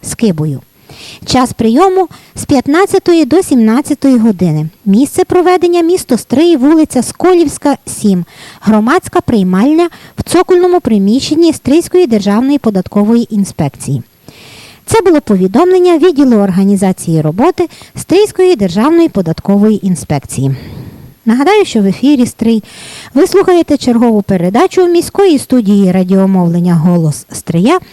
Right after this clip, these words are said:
Звучить наш інформаційний випуск. Як завжди, на його завершення вашій увазі оголошення.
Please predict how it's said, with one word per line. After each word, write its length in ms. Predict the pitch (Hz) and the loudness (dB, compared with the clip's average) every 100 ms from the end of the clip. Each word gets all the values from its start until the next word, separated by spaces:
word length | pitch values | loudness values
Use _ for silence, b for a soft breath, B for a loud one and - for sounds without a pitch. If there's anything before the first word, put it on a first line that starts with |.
| B B B B | B B B B
Звучить 600 | 226 214 208 - 415 - | 0 0 0 0 -2 -2
наш 380 | 214 220 294 381 - | 0 2 0 -2 -4
інформаційний 920 | 262 240 214 208 - 262 294 285 214 | -2 -2 0 -2 0 0 2 0 0
випуск. 540 | 226 208 185 - - - B B B B B - | 0 0 -2 -6 -14 -16 B B B B B -2
Як 200 | 415 392 | 0 2
завжди, 540 | 370 294 202 330 392 - | 2 2 2 2 2 0
на 160 | 226 226 | 0 2
його 280 | 214 202 | 2 2
завершення 720 | 180 175 214 349 - 370 370 370 - | 0 0 0 -2 0 0 2 0 -6
вашій 440 | 202 220 202 190 170 | -2 -2 -2 -4 -4
увазі 520 | 170 180 277 320 349 _ _ _ _ _ | -4 0 0 2 0 _ _ _ _ _
оголошення. 760 | - 214 202 180 147 151 139 | -2 2 2 0 -2 -6 -8